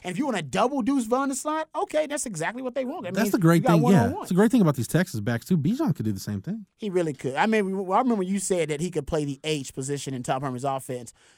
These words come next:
Speaker 1: and I was like, "Uh, maybe he can." And turns out, man, you're right. He's probably the third best route runner on the team.
Speaker 2: He
Speaker 1: But
Speaker 2: probably
Speaker 1: I
Speaker 2: has
Speaker 1: said that you're now. Maybe it's different, but
Speaker 2: He
Speaker 1: last year he was.
Speaker 2: I haven't trust. I haven't seen Nayor, and I've only seen Jatavian Sanders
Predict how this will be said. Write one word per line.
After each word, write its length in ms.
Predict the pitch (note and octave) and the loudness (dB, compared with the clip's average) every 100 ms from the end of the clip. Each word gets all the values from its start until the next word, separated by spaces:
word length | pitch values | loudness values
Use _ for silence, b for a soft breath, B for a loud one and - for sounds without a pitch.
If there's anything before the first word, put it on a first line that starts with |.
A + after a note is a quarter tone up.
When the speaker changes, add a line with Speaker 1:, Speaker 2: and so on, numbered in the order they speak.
| b - | b -8
Speaker 1:
and 180 | D3 D3+ | -4 0
I 100 | D#3 | 0
was 120 | D3 | 0
like, 180 | C#3+ F4 | -2 -2
"Uh, 540 | G#4 G#4 G4 F#4+ F#4 D4 | -4 -2 0 0 -2 -2
maybe 340 | D4+ A4 A#3+ | 2 2 2
he 140 | D#3 | -2
can." 280 | C#3+ D3+ D3 | -2 -4 -4
And 200 | D3 D3 _ | -6 -8 _
turns 240 | G#3+ A#3 F3 | 0 2 4
out, 160 | D#3+ | 2
man, 180 | D3+ C#3+ | 2 0
you're 120 | F#3 | 0
right. 160 | E3 D3 | 2 0
He's 120 | G#3+ | -4
probably 320 | - E3 D#3+ C#3 | -2 0 0 -4
the 120 | B2+ _ - | -10 _ -2
third 320 | D3+ D3 C3 - _ _ _ _ | 0 0 -2 -10 _ _ _ _
best 220 | D#3 C3+ | -8 -6
route 240 | C3+ C#3 C3+ | -2 -2 0
runner 240 | C3+ C3+ | -4 -4
on 80 | B2+ | -6
the 80 | A2+ | -8
team. 160 | - | -4
Speaker 2:
He 80 | C#3+ | -2
Speaker 1:
But 60 | - | 4
Speaker 2:
probably 240 | C4 D#4 | 4 8
Speaker 1:
I 20 | G#3 | 8
Speaker 2:
has 120 | F#3 | 8
Speaker 1:
said 80 | G3+ | 6
that 100 | F3+ | 2
you're 180 | F#3+ F3+ | 2 2
now. 240 | D#3+ D3 | 0 -8
Maybe 280 | D3+ D#3+ D3+ | -8 -8 -8
it's 100 | C#3+ | -10
different, 340 | B2+ D#3 C#3 C#3 | -8 -8 -8 -10
but 200 | C#3 - _ | -12 -12 _
Speaker 2:
He 80 | A3+ | 0
Speaker 1:
last 320 | G3+ G3+ F3+ | 2 0 -2
year 80 | D#3+ | -6
he 80 | D#3 | -8
was. 320 | C3+ B2+ B2 - | -8 -10 -12 0
Speaker 2:
I 100 | D3 | 6
haven't 300 | A#3 G#3+ C#3 | 8 8 6
trust. 240 | C3 F3+ D3 | 6 6 6
I 160 | C3+ | 6
haven't 240 | F3+ F#3 D3 | 6 6 6
seen 440 | - E3+ E3 D#3 | 4 6 8 8
Nayor, 580 | C3+ A#2 B2+ D3 D3+ D3 A#2+ | 6 4 4 4 4 2 0
and 100 | A#2 | 0
I've 100 | A#2+ | 2
only 160 | C#3+ | 2
seen 320 | A#2+ C#3+ C3+ A#2 | 2 2 2 2
Jatavian 500 | A2+ C#3 C3+ B2+ A2+ | -2 0 2 2 0
Sanders 560 | C3 C3 C3 A2+ - | 0 0 0 -2 -6